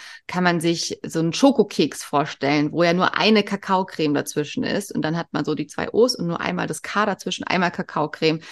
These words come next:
Also kommt da nur ein K rein. Und irgendwie gucken, dass man eben so kleine Assoziationen findet, um um das,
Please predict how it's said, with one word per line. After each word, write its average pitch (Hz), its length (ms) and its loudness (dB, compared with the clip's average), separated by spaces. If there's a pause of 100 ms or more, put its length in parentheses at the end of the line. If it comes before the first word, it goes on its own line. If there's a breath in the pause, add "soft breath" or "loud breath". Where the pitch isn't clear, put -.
(220 loud breath)
Also 156 220 2
kommt 156 240 -2
da 151 60 0
nur 147 200 -2
ein - 200 -4
K - 280 -6
rein. - 200 -2
Und - 100 -4
irgendwie 254 340 6
gucken, 240 280 2
dass 185 160 0
man 190 100 -4
eben 185 160 0
so 180 80 -6
kleine 202 320 0
Assoziationen 185 680 -2
findet, 170 380 -2 (380 loud breath)
um 165 380 2 (560)
um 160 240 2
das, 160 260 -4